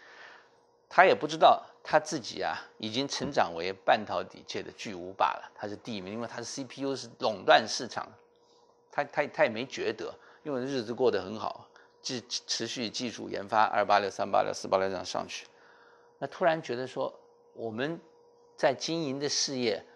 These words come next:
是我们过去没想象的这个情，情形，是有这么多千千万万的消费者在外面要，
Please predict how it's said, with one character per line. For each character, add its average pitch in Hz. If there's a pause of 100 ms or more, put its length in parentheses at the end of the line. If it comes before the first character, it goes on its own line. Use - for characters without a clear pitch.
(560)
是 - (240)
我 113
们 131
过 147
去 -
没 131
想 -
象 185
的 101
这 95
个 92
情， -
情 -
形， - (1160)
是 -
有 135 (160)
这 233
么 156
多 160
千 175
千 175
万 175
万 139
的 139
消 170
费 170
者 107
在 117
外 131
面 104
要， 117